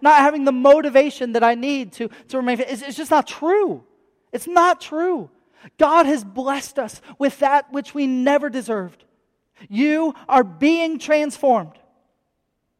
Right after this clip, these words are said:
from the inside out in a way that doesn't fade, to look like Christ as you behold Christ in the Word, along with every other believer, with the Spirit of God indwelling within you.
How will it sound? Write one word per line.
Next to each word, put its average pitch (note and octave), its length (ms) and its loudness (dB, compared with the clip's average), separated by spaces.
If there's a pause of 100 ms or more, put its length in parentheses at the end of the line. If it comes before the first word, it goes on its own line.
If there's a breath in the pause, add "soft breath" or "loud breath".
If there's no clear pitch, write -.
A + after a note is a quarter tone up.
(340 soft breath)
from C#4 200 2
the C4+ 100 -2
inside D#4 680 2
out A#3+ 480 -4 (600 loud breath)
in C4+ 140 2
a C4+ 100 4
way C#4+ 260 8
that B3+ 320 0
doesn't D#4 340 2
fade, B3 520 4 (300 soft breath)
to D#4 100 2
look C#4+ 340 2
like D#4 300 6
Christ C4 560 0 (240 loud breath)
as D4+ 280 8
you D#4 80 0
behold C#4 460 -2
Christ A3+ 420 0 (200 loud breath)
in D#4+ 220 -4
the D#4 80 2
Word, B3+ 380 2 (140 loud breath)
along C#4+ 360 2
with D4 220 4
every E4 360 4
other D4 180 2
believer, B3 480 -4 (140 loud breath)
with D4 160 -2
the - 100 -2
Spirit E4+ 500 -2
of A#3+ 140 -4
God C#4 320 2
indwelling C4 480 -2
within A#3+ 320 -2
you. E3+ 180 -8